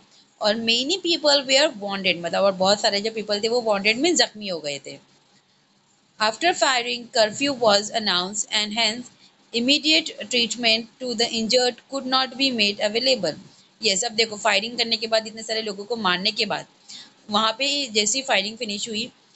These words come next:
जैसे सब लोग मर गए, कुछ injured हो गए, तो उसके बाद क्या किया उन लोगों ने, गवर्नर, गवर्नर ने क्या किया, जनरल ने क्या किया, वहाँ पे ये order pass,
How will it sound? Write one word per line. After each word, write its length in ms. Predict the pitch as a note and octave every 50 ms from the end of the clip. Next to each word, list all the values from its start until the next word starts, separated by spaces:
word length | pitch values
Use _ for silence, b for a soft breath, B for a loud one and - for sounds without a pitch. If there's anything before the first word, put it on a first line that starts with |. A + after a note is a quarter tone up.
| _ _ -
जैसे 200 | - G3+ G#3 A#3+
सब 160 | A3+ B3 A3+ G#3+
लोग 160 | G#3+ G#3+ G#3
मर 220 | G#3 G3+ G3+ G3+
गए, 220 | G3+ G#3 G3+ G3+ G3
कुछ 260 | - - A3+ G#3+ A#3+
injured 400 | A3+ G#3 G3 G#3 G#3 G#3 G3+ G#3
हो 80 | G3
गए, 180 | F#3 F#3+ G3 G3
तो 140 | F#3+ G#3+ G#3
उसके 180 | G#3 - B3+
बाद 220 | A#3+ A#3 A#3 A3+ -
क्या 120 | A#3+ A#3+
किया 240 | A#3 A3+ A#3+ A#3+ A#3
उन 60 | A#3
लोगों 140 | A#3 A3+ A3+
ने, 160 | A#3 C4+ D4 D4+ - b b b b b b _
गवर्नर, 460 | F#3+ G3 F#3+ G3 G3+ G#3 G#3+ A3+ G#3+ G3
गवर्नर 420 | F#3+ G3 F#3+ F#3+ G3 G#3+ A3+ A3+
ने 120 | A#3 B3
क्या 180 | A#3 A#3 A#3 A#3
किया, 200 | A#3 A#3 G#3+ G3+
जनरल 280 | F#3+ F#3+ F3+ G#3 G#3+ A3+
ने 120 | A#3 A#3+
क्या 140 | A3+ B3 A#3+
किया, 200 | A3 - B3+ C#4
वहाँ 260 | C4+ A#3 A3+ - -
पे 80 | - A#3+
ये 100 | A#3 A#3+
order 240 | A3+ G3 F#3+ G#3+ A3+
pass, 260 | A#3+ A3+ G3 G3 -